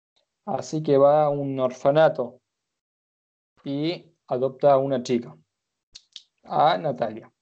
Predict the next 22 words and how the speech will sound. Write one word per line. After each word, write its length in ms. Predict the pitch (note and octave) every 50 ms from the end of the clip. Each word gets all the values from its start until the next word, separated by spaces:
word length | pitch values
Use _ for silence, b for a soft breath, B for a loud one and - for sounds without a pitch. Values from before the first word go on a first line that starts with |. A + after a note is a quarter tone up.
| _ _ _ _ _ _ _ _ _ _ _
De 120 | - D#3
nueve 320 | D#3+ E3+ E3+ E3 E3 E3 E3+
años, 580 | F3 F3 F3 F3 F3+ F3+ F3 - - - _ _ _ _ _ _ _ _ _ _ _ _ _ _ _ _
todo 280 | - D#3+ D#3 D3+ D3 C#3+
bien. 480 | D3 D#3 D#3+ D#3 D#3+ D#3+ D#3+ - _ _ _ _ _ _ _ _ _ _ _ _ _ _
Les 220 | - C3+ C3 B2+
dijeron 460 | B2 A#2+ B2 - D3+ D#3 D3+ D3+ C#3+ B2+
que 640 | C3 B2+ B2+ B2+ B2 A#2+ A#2+ A#2 A#2 A#2 A#2 - -
antes 360 | - D3 D3 C3+ C#3+ C#3+ C3+
de 240 | C3+ C#3+ D3+ D#3 D3+
eso, 440 | D3+ D#3 - E3 E3 E3+ E3+ - _ _ _ _ _
antes 260 | - - C#3 B2+ C3+ B2
que 80 | B2+
llegaran 360 | A#2+ C3+ C#3 C#3+ D3 D3+ D#3+
ellos, 460 | F3 F3 D3+ D#3 F3 F3 E3+ E3+ - _ _ _ _ _ _ _ _ _
Natalia 320 | - C3+ A#2+ C#3 C#3+ D3 C#3+
había 160 | C#3+ D3 C#3
sido 260 | C#3 - D3+ D3 D3
adoptada 380 | C#3 C#3 C3+ - - D3 D3 D3
por 100 | D#3 D3
una 140 | D3 D3+ C#3+
pareja, 560 | - D#3 E3 E3 D#3+ D#3 D#3+ E3+ E3+ F3 -